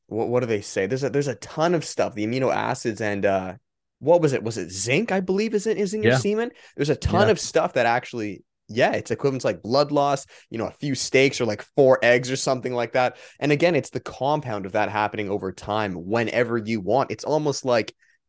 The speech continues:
Speaker 1: you know, if you have nine hours of sleep, every single day taking off two hours of sleep, right? You, you,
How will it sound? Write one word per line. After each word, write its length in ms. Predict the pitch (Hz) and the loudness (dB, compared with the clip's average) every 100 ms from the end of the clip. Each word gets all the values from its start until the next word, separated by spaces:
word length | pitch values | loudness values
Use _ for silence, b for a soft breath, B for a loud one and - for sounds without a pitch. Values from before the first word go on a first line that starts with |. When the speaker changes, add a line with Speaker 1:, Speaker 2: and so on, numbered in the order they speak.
| _ | _
Speaker 1:
you 160 | - 117 | -6 -4
know, 100 | 101 | -4
if 100 | 113 | -2
you 120 | 127 | -2
have 120 | 117 | -2
nine 260 | 113 113 113 | 0 0 2
hours 260 | 107 104 98 | 2 0 -2
of 80 | |
sleep, 460 | 92 - 160 120 - - | -6 -4 -2 -2 -4 0
every 260 | 131 127 | 0 2
single 260 | 127 127 110 | -4 -2 -2
day 140 | 107 | -2
taking 320 | 98 - 110 113 | -2 -4 -4 -4
off 140 | 104 | -6
two 200 | - 110 | -4 0
hours 220 | 101 98 | 0 -2
of 80 | 92 | -6
sleep, 340 | - 151 120 - b b | -4 -4 -4 -8 b b
right? 180 | 131 | 2
You, 120 | 151 160 | 2 -2
you, 260 | 165 156 | -4 -4